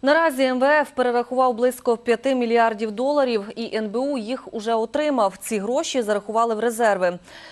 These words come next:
Два з половиною мільярди знаходяться на рахунку Національного банку і два з половиною мільярда знаходяться на рахунку Міністерства фінансів.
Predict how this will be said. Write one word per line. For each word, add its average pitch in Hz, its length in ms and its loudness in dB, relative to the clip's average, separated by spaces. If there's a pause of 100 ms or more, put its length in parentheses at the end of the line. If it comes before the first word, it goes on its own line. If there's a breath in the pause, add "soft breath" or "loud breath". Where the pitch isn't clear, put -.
(140 loud breath)
Два 277 180 0
з 339 60 -14
половиною 330 440 0
мільярди 285 500 0
знаходяться 254 760 -4
на 226 100 -4
рахунку 247 340 -4
Національного 233 600 -2
банку 269 480 0
і 220 80 -8
два 202 260 0
з - 80 -10
половиною 311 540 -2
мільярда 311 520 0
знаходяться 254 600 -4
на 226 120 -2
рахунку 247 500 -4
Міністерства 240 600 -2
фінансів. 233 600 -2